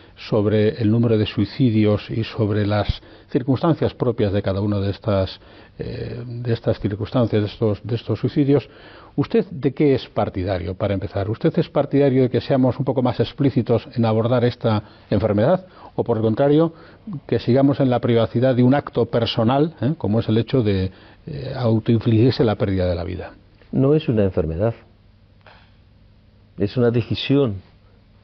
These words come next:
Speaker 2: subjetiva que toma un sujeto. Y no se dice la verdad.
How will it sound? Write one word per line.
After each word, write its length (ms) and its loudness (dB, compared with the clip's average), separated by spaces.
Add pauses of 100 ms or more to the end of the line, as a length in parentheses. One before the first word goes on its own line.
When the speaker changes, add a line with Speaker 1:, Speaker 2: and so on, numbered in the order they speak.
(100)
Speaker 2:
subjetiva 680 0
que 100 -2
toma 220 0
un 80 0
sujeto. 460 -4 (1300)
Y 160 4
no 160 4
se 140 0
dice 200 2
la 100 4
verdad. 380 2